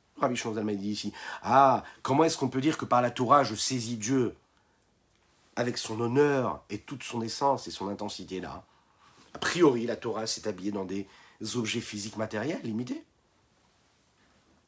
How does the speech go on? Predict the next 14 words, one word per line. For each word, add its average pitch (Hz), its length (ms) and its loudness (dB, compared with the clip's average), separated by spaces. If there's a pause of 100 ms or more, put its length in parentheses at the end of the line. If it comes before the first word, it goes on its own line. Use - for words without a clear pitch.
(140)
Et 95 60 -6
là, 90 100 -6
il 82 80 -6
répond 82 300 -12
par - 180 -10
ce, 78 320 -10 (100)
cet - 340 -10
exemple 78 280 -12
que 76 80 -12
nous 76 80 -14
venons 69 220 -16
de 64 180 -18
donner - 280 -20
ici. - 180 -18